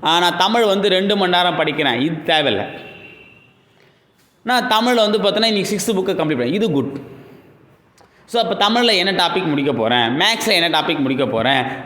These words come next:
பாலிட்டியில வந்து என்ன டாபிக் முடிக்க போறேன். So அப்போ என்ன அப்படின்னா டாபிக் போட்டு படிங்க, டைம் போட்டு படிக்காதீங்க.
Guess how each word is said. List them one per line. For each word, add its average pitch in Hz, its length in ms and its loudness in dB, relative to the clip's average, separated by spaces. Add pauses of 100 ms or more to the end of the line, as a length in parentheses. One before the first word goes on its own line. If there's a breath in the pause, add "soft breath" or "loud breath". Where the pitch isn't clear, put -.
பாலிட்டியில 214 420 2
வந்து 180 180 2
என்ன 160 260 0
டாபிக் 151 180 0
முடிக்க 139 240 0
போறேன். 139 160 0
So 185 160 0
அப்போ 175 320 0
என்ன 208 520 0
அப்படின்னா 175 400 0 (100)
டாபிக் 233 520 0
போட்டு 190 300 0
படிங்க, 139 720 0
டைம் 185 380 -2
போட்டு 170 300 -2
படிக்காதீங்க. 113 760 -2